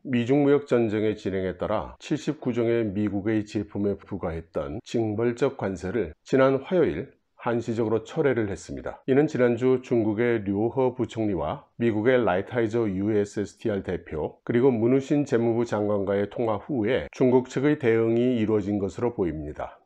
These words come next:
중국의 이 조치는 미국의 유에스에스티알이 주로 코로나 관련한 중국산 의료 제품을 포함해서 중국산 일부 제품에 대한 보복 관세를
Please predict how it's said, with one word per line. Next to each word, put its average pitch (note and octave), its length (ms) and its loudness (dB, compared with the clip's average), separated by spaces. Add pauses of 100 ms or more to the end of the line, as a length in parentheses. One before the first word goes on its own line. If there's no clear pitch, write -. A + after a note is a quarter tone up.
(180)
중국의 C#3+ 480 2
이 B2+ 60 -2
조치는 G#2+ 580 -4 (160)
미국의 B2 540 2
유에스에스티알이 A2 1120 0 (120)
주로 C#3+ 420 4
코로나 E3+ 420 2
관련한 A#2 480 2
중국산 A2 540 -2
의료 A2+ 320 2
제품을 G#2 480 -2
포함해서 G2+ 720 0
중국산 C3 580 4
일부 A#2+ 320 2
제품에 A#2 460 0
대한 A#2+ 320 0
보복 A2 340 0
관세를 F2+ 680 -4